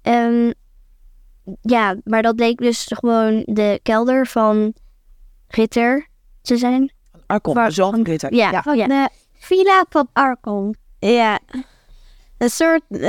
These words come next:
Speaker 3: het was een soort klein haventje en dan waren er heel veel spullen. En toen ze daarin kwam,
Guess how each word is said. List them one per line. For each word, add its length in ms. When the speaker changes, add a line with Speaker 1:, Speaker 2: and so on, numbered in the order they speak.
Speaker 3:
het 100
was 220
een 140
soort 180
klein 300
haventje 680
en 240
dan 280
waren 200
er 100
heel 100
veel 120
spullen. 480
En 320
toen 160
ze 100
daarin 380
kwam, 340